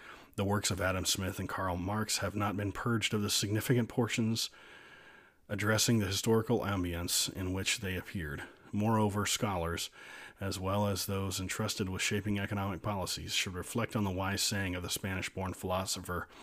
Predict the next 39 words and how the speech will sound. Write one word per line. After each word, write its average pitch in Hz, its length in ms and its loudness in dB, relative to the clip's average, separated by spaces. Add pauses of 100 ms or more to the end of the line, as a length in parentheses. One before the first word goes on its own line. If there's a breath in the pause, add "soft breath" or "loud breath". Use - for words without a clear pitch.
(420 loud breath)
George 98 440 2
Santayana, 87 720 -2 (880 loud breath)
"Those 110 300 8
who 120 80 4
do 113 100 8
not 107 220 6
remember 107 320 6
the 101 80 2
past 87 420 -2
are 85 80 -2
condemned 87 600 -4 (100)
to - 120 -4
relive 85 440 -6
it." - 240 -10 (960 loud breath)
In 117 120 6
summary, 107 400 6
there 98 180 2
has 95 160 0
been 104 180 4
no 101 180 4
other 101 180 4
economist 90 500 0
who 95 80 0
reconciled 101 580 0
his 98 120 0
scientific 117 520 2
effort 87 480 -4
in 101 140 -4
so - 360 2
serious 120 460 4
a 107 60 2
manner 90 300 0
with 85 140 -4
the - 80 -8
tenets 101 340 -2
of 92 80 -4
the 87 80 -6
Catholic 90 340 -4
faith, 82 340 -4